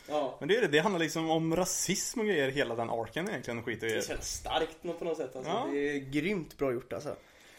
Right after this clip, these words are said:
Speaker 1: Och
Speaker 2: Det är
Speaker 1: så
Speaker 2: det, alltså, det är ju, det är ju det som är grejen med One Piece. De, de slänger ju in allt sånt här, liksom. De har en ark som handlar lite specifikt om rasism, och sen har de en ark som handlar om, typ, korruption och sen, typ, folk som tar,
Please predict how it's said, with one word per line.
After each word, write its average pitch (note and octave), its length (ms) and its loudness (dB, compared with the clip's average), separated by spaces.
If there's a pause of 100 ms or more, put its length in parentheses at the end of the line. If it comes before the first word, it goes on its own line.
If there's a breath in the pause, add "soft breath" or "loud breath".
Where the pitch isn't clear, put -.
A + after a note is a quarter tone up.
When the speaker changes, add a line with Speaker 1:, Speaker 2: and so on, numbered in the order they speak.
(140 loud breath)
Speaker 1:
Och D#3 120 6
Speaker 2:
Det D#3 120 12
är D3 40 10
Speaker 1:
så E3 120 6
Speaker 2:
det, C#3 380 6
alltså, D3+ 220 4
det C#3 100 0
är C3 40 2
ju, A#2+ 120 -2 (100)
det C#3 60 -4
är - 20 0
ju B2 60 -2
det G3+ 120 4
som D3 100 -4
är C#3 60 0
grejen A#2 260 2
med F#3+ 120 0
One D3 160 4
Piece. A#2+ 220 0
De, C#3+ 200 0
de D3 100 0
slänger F#3 280 0
ju F3 60 4
in E3 100 2
allt D#3+ 320 2
sånt C4 180 0
här, C3 100 4
liksom. C3 260 0
De D#3 140 0
har E3+ 440 4
en E3+ 200 2
ark D3+ 240 6
som D3 140 -2
handlar C#3 200 -2
lite C#3 200 -2
specifikt C#3 720 -6
om C3+ 220 0
rasism, - 600 -2
och C3+ 40 -2
sen C#3 100 -2
har D#3 60 -4
de F3 100 -2
en C#3 180 0
ark C3 200 2
som B2+ 120 -4
handlar B2+ 180 0
om, A#2+ 100 -2
typ, A2+ 220 -6
korruption F3+ 960 0
och D3 260 4 (540 loud breath)
sen, C3+ 240 2
typ, C#3 160 -2
folk C3 180 -2
som B2+ 120 -4
tar, C#3+ 300 0